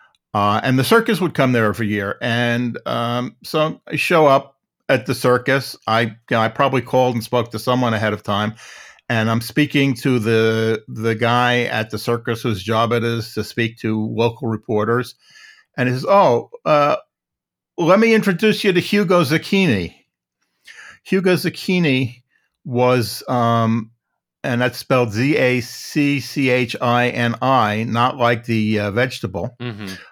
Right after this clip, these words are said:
Speaker 1: Uh, Hugo Zucchini was the first man to be shot out of a cannon.
Speaker 2: <laughs>
Speaker 1: And, um, so I, I interviewed him, and he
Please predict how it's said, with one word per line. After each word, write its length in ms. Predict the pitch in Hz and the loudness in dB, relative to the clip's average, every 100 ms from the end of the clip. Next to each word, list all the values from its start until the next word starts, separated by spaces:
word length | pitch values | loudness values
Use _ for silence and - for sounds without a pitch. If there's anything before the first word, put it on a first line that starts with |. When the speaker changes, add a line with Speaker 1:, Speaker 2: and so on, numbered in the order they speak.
| _ - | _ -2
Speaker 1:
Uh, 200 | 107 98 | 0 0
Hugo 420 | - 156 165 147 | 0 0 2 0
Zucchini 880 | 120 120 - 180 170 143 123 131 - | 0 -6 -4 0 2 2 0 -2 -8
was 400 | - 117 120 - | -6 0 0 0
the 80 | 123 | -6
first 320 | - 160 - | 0 0 0
man 240 | 151 143 139 | 0 0 0
to 100 | 117 | -4
be 80 | |
shot 340 | 110 - 131 131 | -4 0 2 2
out 160 | 120 | 0
of 80 | 110 | -2
a 60 | 107 | -6
cannon. 560 | - 120 120 87 82 - _ _ | -4 -2 0 -4 -10 -20 _ _
Speaker 2:
<laughs> 1300 | - - - - - - - - - 120 _ - - | -16 -12 -12 -12 -16 -16 -16 -16 -20 -20 _ -20 -6
Speaker 1:
And, 760 | 117 110 110 110 107 110 107 104 - | -2 0 0 0 0 -2 -2 -4 -6
um, 600 | 110 107 104 104 104 - _ _ _ _ _ _ _ | -4 -2 -2 -2 -6 -10 _ _ _ _ _ _ _
so 280 | - 156 147 | -6 0 4
I, 300 | 143 143 - - | 4 2 -2 -2
I 140 | 131 | 0
interviewed 540 | - 160 147 110 107 98 | 0 -2 -2 0 0 0
him, 320 | 107 113 - _ _ _ _ _ - | -2 -4 -10 _ _ _ _ _ -4
and 520 | 120 117 113 113 110 - | -2 0 -2 -2 -6 -6
he 300 | 143 160 | -6 -6